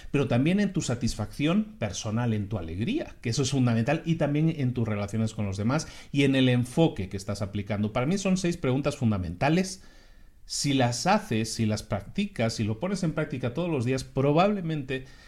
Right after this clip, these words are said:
encuentres, y, y tengo mucha curiosidad por saberlo realmente, porque son preguntas que yo practico, pero me encantaría ver a más personas poniéndolo en práctica y teniendo resultados.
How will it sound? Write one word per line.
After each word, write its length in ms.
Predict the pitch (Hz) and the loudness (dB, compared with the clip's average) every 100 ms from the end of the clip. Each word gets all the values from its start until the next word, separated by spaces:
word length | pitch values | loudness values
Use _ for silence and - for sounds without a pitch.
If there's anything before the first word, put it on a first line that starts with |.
| - | -8
encuentres, 1000 | 123 127 120 123 170 180 165 90 104 - - - - | 0 4 4 4 4 4 0 -4 -6 -8 -16 -20 -6
y, 220 | 131 139 | -2 2
y 60 | 147 | 4
tengo 180 | 214 | 4
mucha 300 | 233 196 135 | 4 4 2
curiosidad 440 | 123 113 - 135 - | 2 0 0 -2 -2
por 120 | 127 | -4
saberlo 340 | 123 180 170 | -2 0 0
realmente, 460 | 127 135 156 156 123 | 0 2 2 2 0
porque 320 | - 101 120 | -4 -4 -4
son 200 | 117 139 | -4 -4
preguntas 380 | 135 143 139 117 | -2 -2 -2 -4
que 160 | 117 110 | -2 0
yo 260 | 120 123 | 0 0
practico, 600 | 127 120 - 165 165 156 | -2 -4 2 2 2 -2
pero 160 | 123 110 | 0 -2
me 160 | 117 | 0
encantaría 720 | 110 110 107 110 110 113 156 147 | -2 -2 -2 0 0 0 0 0
ver 340 | 135 156 160 120 | 2 2 2 -2
a 140 | 113 | 2
más 340 | 120 135 147 | 2 2 -2
personas 480 | - 143 147 139 113 - - - | -2 -4 0 0 -2 -6 -20 -14
poniéndolo 360 | 92 95 127 135 | -10 -2 2 4
en 120 | 135 | 4
práctica 420 | 139 120 127 123 | 4 2 0 2
y 60 | 135 | 2
teniendo 400 | 123 120 170 135 | 2 2 4 4
resultados. 640 | 101 - 98 - 87 - | 0 -4 -4 -4 -6 -12